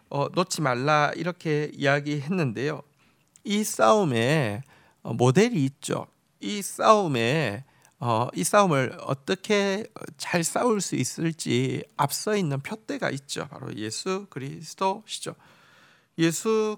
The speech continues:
그리스도. 어, 예수 그리스도는요, 정말, 어, 선한 싸움을 싸웠고요. 예수 그리스도는 영생을 취했고요. 예수 그리스도는 선한 증언을 하셨습니다.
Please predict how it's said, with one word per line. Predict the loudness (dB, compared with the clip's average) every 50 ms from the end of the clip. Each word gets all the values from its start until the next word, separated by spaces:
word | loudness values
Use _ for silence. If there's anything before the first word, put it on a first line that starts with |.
| -8 -12
그리스도. | -10 -8 -8 -6 -4 -2 -2 -2 -4 _ _ _ _ _ _ _ _ _ _ _ _ _ -20 -16 _
어, | -2 2 2 4 4 4 2 2 0 0 0
예수 | 0 -2 -2 -2 -4 -4 -2 0 0 0 -2 -4 -6 -6
그리스도는요, | -6 -6 -6 -4 -2 0 0 0 0 -2 -2 -2 -2 -2 -2 -2 -4 -4 -6 -10 -14 _ _ _ _ _
정말, | -8 -4 -2 -2 0 0 0 -2 -2 -4 -8 -12 _ _ _ _ _ -8
어, | -4 -2 -2 0 -2 -2 -4
선한 | -6 -6 -4 -2 -2 -2 -4
싸움을 | -2 -2 0 0 0 0 -2 -2 -2 -4 -6 -6
싸웠고요. | -8 -4 -2 0 0 0 -2 -6 -10 -10 -8 -8 -8 -10 -14 _ _ _ _ _ _ _ _ _ -6
예수 | -6 -4 -4 -4 -4
그리스도는 | -4 -6 -6 -4 -4 -2 -2 0 -2
영생을 | -2 -2 -2 -4 -4 -4 -2 -2 -2 -2 -4
취했고요. | -6 -8 -8 -6 -4 -4 -4 -4 _ -10 -12 -12 -12 -14 _ _ _ _ _ _ _ _ _ -6
예수 | -4 -4 -4 -4
그리스도는 | -4 -6 -6 -6 -4 -2 -2 -2 -2
선한 | -4 -6 -4 -2 -2 0 0 -2 -4
증언을 | -6 -6 -6 -4 -4 -2 -2 -2 -2 -2 -4 -4 -6 -8 -10
하셨습니다. | -16 -18 -12 -8 -8 -8 -8 -8 -8 -8 -8 -6 -6 -8 -8 -10